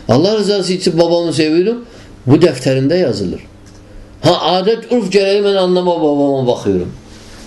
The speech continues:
Bu yazılır mı defterde? Bir şey yazılmaz. İşte Allah rızası için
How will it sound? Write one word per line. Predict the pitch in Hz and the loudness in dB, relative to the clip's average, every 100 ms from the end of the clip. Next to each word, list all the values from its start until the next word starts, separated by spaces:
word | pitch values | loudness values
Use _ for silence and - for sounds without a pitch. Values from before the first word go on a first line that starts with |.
| - - - - | -18 -18 -14 2
Bu | 160 | 4
yazılır | 175 170 190 262 | 4 2 0 0
mı | 208 | 0
defterde? | 151 131 135 123 120 | -2 -2 -2 0 0
Bir | 123 | 0
şey | - 190 | 0 2
yazılmaz. | 196 196 269 269 147 - - - - - - - - - - - - - - - - - | 2 0 0 0 -2 -6 -16 -20 -20 -20 -20 -20 -20 -20 -20 -20 -20 -20 -20 -20 -18 -8
İşte | - - 214 247 - 110 | -2 2 2 0 -6 -2
Allah | 110 151 165 | 2 2 2
rızası | 135 131 127 202 | 0 0 -2 -4
için | 180 220 277 | 0 0 0